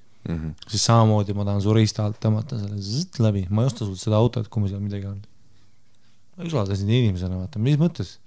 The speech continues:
Speaker 2: sa oma
Speaker 1: Mhm.
Speaker 2: riista eest ei hoolitse?
Speaker 1: Sul on nagu, noh, sul on põhimõtteliselt üks asi elus, mille eest hoolitseda.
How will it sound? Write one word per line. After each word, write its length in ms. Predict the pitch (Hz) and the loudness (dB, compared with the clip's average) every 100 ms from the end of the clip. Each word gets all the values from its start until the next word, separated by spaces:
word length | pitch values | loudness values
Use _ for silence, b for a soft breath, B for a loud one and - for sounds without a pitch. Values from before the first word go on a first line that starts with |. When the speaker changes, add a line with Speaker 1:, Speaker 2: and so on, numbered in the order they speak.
| - | -6
Speaker 2:
sa 120 | - | 0
oma 120 | 107 | 2
Speaker 1:
Mhm. 60 | 110 | 2
Speaker 2:
riista 240 | 113 107 98 | 0 -4 -8
eest 140 | - | -6
ei 60 | 110 | -4
hoolitse? 340 | 107 98 - - - - - - - - - - - - - - - - - - - - - - - | -4 -6 -14 -16 -20 -20 -20 -20 -20 -20 -20 -20 -20 -20 -20 -20 -20 -20 -20 -20 -20 -20 -20 -12 2
Speaker 1:
Sul 100 | 110 | 4
on 80 | 120 | 4
nagu, 220 | 104 95 | 4 2
noh, 140 | 82 - | -4 -4
sul 160 | 101 110 | 2 2
on 80 | 110 | 6
põhimõtteliselt 460 | 127 113 95 104 | 6 6 2 0
üks 160 | 107 - | 0 2
asi 220 | 95 87 | 0 2
elus, 300 | 87 82 80 | 0 0 -2
mille 180 | 92 87 | -2 -2
eest 140 | 85 - | -2 0
hoolitseda. 460 | 92 85 - 85 | 0 0 -2 -8